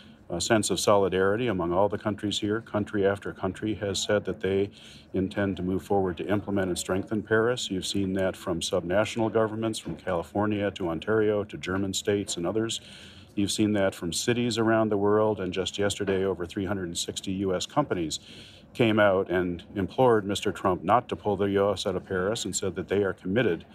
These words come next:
to decarbonizing their business models. So it's really united the rest of the world. Uh,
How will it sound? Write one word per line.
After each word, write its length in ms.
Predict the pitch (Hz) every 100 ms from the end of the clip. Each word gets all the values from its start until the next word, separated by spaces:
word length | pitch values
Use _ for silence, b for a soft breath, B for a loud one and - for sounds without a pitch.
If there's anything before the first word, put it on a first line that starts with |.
| B B B -
to 80 | 87
decarbonizing 840 | 92 - 101 95 92 90 92 85
their 200 | 95 101
business 440 | 90 85 92 82 92
models. 540 | 90 98 69 78 - B B B B
So 220 | - 107
it's 100 | 107
really 220 | 185 170
united 480 | 113 117 127 110 92
the 80 | 92
rest 260 | 101 -
of 60 | 95
the 80 | 92
world. 420 | 98 95 92 85
Uh, 300 | 92 90